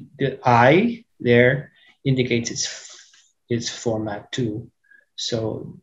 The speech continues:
ikaw ay, you are. And this is maliligo at malilibre, is taking a bath and being free. And then, of course, if it's in format one, where the action precedes the, the pronoun,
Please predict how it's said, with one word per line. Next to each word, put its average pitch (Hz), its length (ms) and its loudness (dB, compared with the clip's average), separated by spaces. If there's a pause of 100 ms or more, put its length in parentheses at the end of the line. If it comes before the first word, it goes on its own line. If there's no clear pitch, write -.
(100)
ikaw 113 520 0
ay, 110 560 -6
you 139 260 -2
are. 113 460 -6 (440)
And 113 200 -8
this 120 200 -4
is 120 280 -6
maliligo 123 600 -2
at 120 160 -8
malilibre, 131 880 -4 (1040)
is 110 340 -6
taking 120 320 -2
a 110 60 0
bath 104 380 -8
and 104 260 -14 (480)
being 113 240 -4
free. - 380 -8 (1300)
And 151 160 4
then, 147 140 8
of 139 160 4
course, 135 240 2
if - 120 -6
it's - 200 -2
in 127 160 -2
format 139 480 2
one, 170 320 4
where 135 400 -2 (480)
the 143 120 -4
action 131 680 0
precedes 160 840 2
the, 123 480 -2 (100)
the 135 140 -8
pronoun, 139 720 0